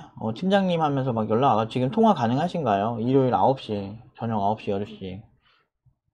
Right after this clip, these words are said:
<laughs> 나는, 나는 뭐 쉬지도 못하는 거지. 막 그때 이제 이 친구랑 한 삼십 분 통화했는데,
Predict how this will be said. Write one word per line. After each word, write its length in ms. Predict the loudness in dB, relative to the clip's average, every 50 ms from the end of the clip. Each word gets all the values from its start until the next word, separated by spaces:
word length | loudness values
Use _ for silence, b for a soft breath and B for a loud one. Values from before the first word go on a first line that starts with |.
| _ _ _
<laughs> 440 | -16 -16 -10 -6 -4 -2 0 0 2
나는, 360 | 4 4 2 2 0 0 0
나는 280 | 0 0 0 0 -2 -2
뭐 100 | -4 -4
쉬지도 380 | -2 -2 0 2 2 2 2 2
못하는 380 | 0 -2 -4 -4 -4 -4 -4
거지. 280 | -4 -6 -8 -10 -14 -14 -16 B B B B B B B B B B B _ _
막 140 | -2 0 0
그때 240 | 0 4 6 6
이제 180 | 6 6 4 0
이 60 | -2
친구랑 280 | -2 -2 -2 0 0 0
한 60 | 0
삼십 220 | -2 0 0 0 0
분 180 | 0 -2 -4
통화했는데, 680 | -4 0 2 4 4 4 2 0 -2 -2 -2 0 -2 -2